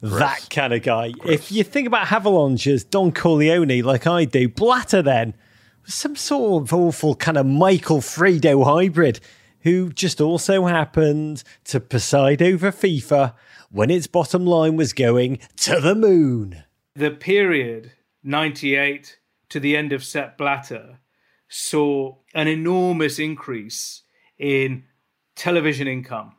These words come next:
Speaker 3: through sales of broadcasting rights all around the world and sponsorship agreements.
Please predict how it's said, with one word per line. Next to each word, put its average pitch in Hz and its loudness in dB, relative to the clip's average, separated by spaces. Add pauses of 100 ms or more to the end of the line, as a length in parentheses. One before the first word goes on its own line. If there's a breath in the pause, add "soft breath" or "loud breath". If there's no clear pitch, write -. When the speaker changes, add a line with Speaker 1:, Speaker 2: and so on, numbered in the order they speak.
Speaker 3:
through 147 -4
sales 151 -4
of 127 -12
broadcasting 143 -6
rights 131 -6 (300)
all 160 -2
around 139 -2
the 127 -8
world 165 -8 (420)
and 143 -4
sponsorship 143 -8
agreements. 123 -8